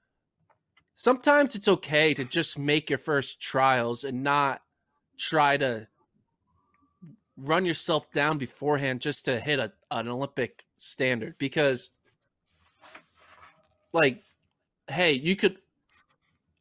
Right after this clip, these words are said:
I think it's okay to go, if you're a nineteen, eighteen, twenty-year-old, I think it's okay to go into, in the distance events, I think it's okay to go into your first Olympic trials without the standard. Because it's like, hey, just get there, learn how to run rounds,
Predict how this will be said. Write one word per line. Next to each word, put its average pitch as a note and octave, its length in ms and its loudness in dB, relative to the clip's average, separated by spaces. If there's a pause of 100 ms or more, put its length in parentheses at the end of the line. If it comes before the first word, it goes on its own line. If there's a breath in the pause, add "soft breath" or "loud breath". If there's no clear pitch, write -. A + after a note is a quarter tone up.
I F3 80 0
think A3+ 280 -2
it's G#3 120 -4
okay D#3+ 320 2
to D3+ 100 0
go, C#3+ 400 2
if E3+ 140 -10
you're B3+ 120 4
a F#3 80 4
nineteen, E3 680 -2
eighteen, D3+ 460 -8
twenty-year-old, E3 580 -2 (260 soft breath)
I D3 80 -4
think F#3+ 160 0
it's G3+ 120 -4
okay D#3+ 280 2
to C#3+ 80 0
go C3+ 220 4
into, - 280 -6
in C#3+ 100 -2
the C3+ 60 2
distance B2+ 360 -2
events, D#3+ 380 -4
I - 380 -14
think A3 140 2
it's - 100 0
okay E3+ 240 2
to D3+ 60 4
go C#3 200 6
into C#3 220 0
your B2+ 120 2
first C#3 320 -2
Olympic C3+ 280 -6
trials B2+ 540 0 (300)
without C3+ 280 0
the A2+ 60 -8
standard. A#2 460 -6 (360)
Because D#3+ 400 2
it's D#3 120 -4
like, D#3+ 160 0
hey, F3 160 2
just - 280 -4
get F3 240 2
there, F3 340 6 (300 soft breath)
learn F3+ 180 4
how F#3+ 120 4
to F3 60 2
run E3 220 2
rounds, D#3+ 500 2